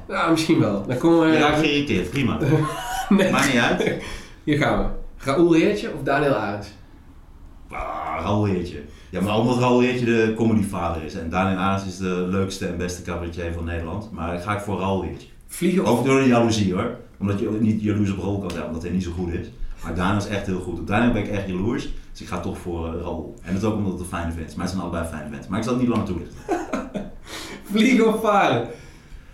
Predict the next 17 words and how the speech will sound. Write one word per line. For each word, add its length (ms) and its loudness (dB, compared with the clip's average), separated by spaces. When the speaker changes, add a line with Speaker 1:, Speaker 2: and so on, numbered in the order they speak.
Speaker 2:
Hoe 1000 2
vliegen? 1120 0
Van 200 -8
varen 360 -4
word 140 -2
ik, 180 -8
eh, 120 -4
vaker 420 -8
wat 200 -2
misselijk. 460 -4
Speaker 1:
Jinek 380 4
of 120 -2
op 120 0
één? 460 -2
Speaker 2:
<laughs> 920 -6
Op 180 0
één. 360 0